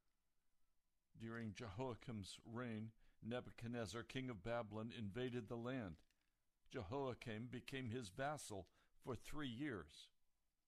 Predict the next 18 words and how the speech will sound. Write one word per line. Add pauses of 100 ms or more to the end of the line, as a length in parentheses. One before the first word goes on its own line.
(500)
But
then
he
changed
his
mind
and
rebelled
against
Nebuchadnezzar. (1120)
The
Lord
sent (380)
Babylonian (1000)
and
other
raiders
against